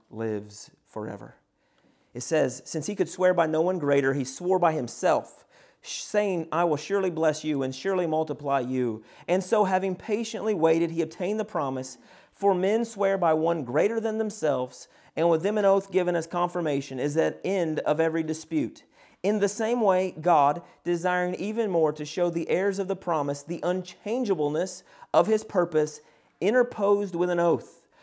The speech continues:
so that by two unchangeable things in which it is impossible for God to lie, we who have taken refuge would have strong encouragement to take hold of the hope set before us.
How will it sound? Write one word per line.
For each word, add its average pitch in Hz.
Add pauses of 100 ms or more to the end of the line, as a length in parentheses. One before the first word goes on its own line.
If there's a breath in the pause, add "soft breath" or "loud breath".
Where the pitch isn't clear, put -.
(140 soft breath)
so 185
that 170
by 143
two 233
unchangeable 202
things 131 (260 soft breath)
in 170
which 175
it 147
is 139
impossible 220
for 220
God 202
to 202
lie, 120 (420 soft breath)
we 226
who 214
have 151
taken 233
refuge 156 (220 soft breath)
would 147
have 143
strong 214
encouragement 156
to 139
take 226
hold 190
of 170
the 190
hope 190 (380 soft breath)
set -
before 208
us. -